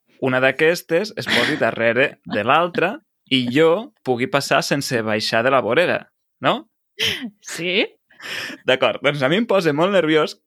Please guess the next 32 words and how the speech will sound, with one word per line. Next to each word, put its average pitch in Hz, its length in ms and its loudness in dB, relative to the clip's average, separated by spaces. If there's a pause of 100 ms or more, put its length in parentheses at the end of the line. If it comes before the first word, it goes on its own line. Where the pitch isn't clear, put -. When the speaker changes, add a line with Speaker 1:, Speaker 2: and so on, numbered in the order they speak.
(120)
Speaker 1:
que 139 160 0
això 135 200 0
no 151 140 -2
passi 147 440 0
i 131 100 -4
que 120 180 0
jo 135 120 2
al 151 60 0
final 147 360 -2
hagi 135 240 0
de 139 100 2
baixar 120 300 2
de 143 60 2
la 135 100 0
vorera. 123 360 -2
<laughs> - 1800 -8
Speaker 2:
Però 285 140 4
és 277 100 -10
que, 285 100 -2
Andreu, 269 360 2
has 269 160 0
d'entendre 294 720 -2
que 247 140 -4
aquelles 262 460 -2
dues 233 340 0
persones 220 520 0
estan 226 340 -2
parlant 202 500 2
d'un 214 180 2
tema 226 240 2
molt 254 320 4
interessant 202 760 0